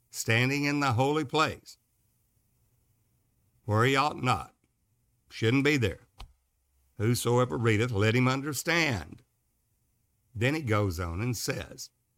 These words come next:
"Let them that are on the housetop not come down to take anything out of their house." Well,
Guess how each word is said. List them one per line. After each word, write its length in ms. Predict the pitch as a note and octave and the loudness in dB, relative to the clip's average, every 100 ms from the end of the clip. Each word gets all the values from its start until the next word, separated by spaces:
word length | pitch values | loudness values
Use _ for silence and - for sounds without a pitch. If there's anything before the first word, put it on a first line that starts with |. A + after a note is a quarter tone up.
| _ _ _ _ - | _ _ _ _ -8
"Let 260 | F#2+ F2+ - | -4 -4 -4
them 260 | G2 G2 | -4 -4
that 140 | A2 F#2+ | -2 -2
are 140 | F#2+ | -2
on 120 | G#2 | -2
the 100 | A#2+ | -2
housetop 580 | F2 G2 F#2 - F2+ - | -2 -2 -2 -4 -4 -4
not 300 | - G2 - | -6 -6 -6
come 200 | A2 G2+ | -6 -4
down 220 | F#2+ F#2+ | -4 -6
to 60 | G2+ | -8
take 260 | - G2 | -6 -6
anything 400 | G2+ G#2+ G2+ G2 | -4 -4 -4 -6
out 100 | F#2 | -4
of 60 | F#2 | -6
their 120 | F2+ | -4
house." 440 | A#2 D3 F2 - - _ _ _ _ _ _ _ _ _ _ _ _ | -4 -4 -8 -14 -20 _ _ _ _ _ _ _ _ _ _ _ _
Well, 540 | G2+ G2+ A2 C#3+ C#3+ | -6 -2 0 -2 -6